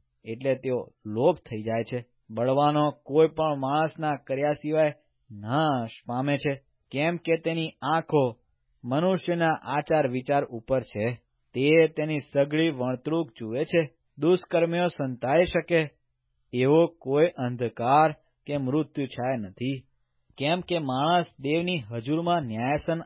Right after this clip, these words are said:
આગળ ઊભો થાય, ત્યારે તેને માટે તેને વિચાર કરવાને કશો વિલંબ લાગતો નથી. તે અદ્ભુત રીતે સમર્થ માણસોને ભાંગીને ચૂરા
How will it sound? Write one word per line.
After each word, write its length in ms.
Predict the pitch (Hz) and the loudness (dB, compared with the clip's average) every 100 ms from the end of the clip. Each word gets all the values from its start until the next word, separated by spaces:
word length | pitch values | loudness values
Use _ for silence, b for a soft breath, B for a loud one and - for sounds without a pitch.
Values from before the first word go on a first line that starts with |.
| - | -10
આગળ 420 | 117 120 143 151 - | -12 -2 0 -2 -10
ઊભો 280 | 120 95 110 | -18 -6 -6
થાય, 360 | - 147 151 147 _ _ - | 0 6 6 4 _ _ -4
ત્યારે 280 | 135 170 185 | 2 2 2
તેને 360 | - 127 131 | -2 -4 -4
માટે 440 | 160 160 156 170 170 - _ - | -2 -2 2 2 0 -4 _ -10
તેને 260 | 147 170 | -4 -2
વિચાર 480 | 143 117 104 110 123 | -2 -6 -6 -4 -4
કરવાને 640 | 135 117 110 110 135 160 160 - _ _ - | -4 -6 -6 -4 -2 -2 -2 -10 _ _ -12
કશો 520 | 117 - 196 185 117 | -10 -4 0 2 0
વિલંબ 500 | 110 123 139 135 107 | -4 -2 -2 -2 -8
લાગતો 520 | 101 110 131 - 117 | -6 -4 -4 -6 -10
નથી. 440 | 107 98 123 135 - _ | -10 -8 -6 -8 -12 _
તે 100 | 175 | -2
અદ્ભુત 680 | 185 151 131 123 127 196 - | 0 0 -2 -2 2 2 2
રીતે 340 | 180 175 185 | -2 0 0
સમર્થ 580 | 175 - 139 151 170 - | 0 -2 -4 -2 -2 -2
માણસોને 640 | 160 143 156 165 175 170 165 | -4 -2 -2 -2 -4 -6 -6
ભાંગીને 580 | 120 110 120 143 151 160 _ _ _ | -4 -6 -4 -6 -6 -8 _ _ _
ચૂરા 300 | 120 131 175 | -2 0 0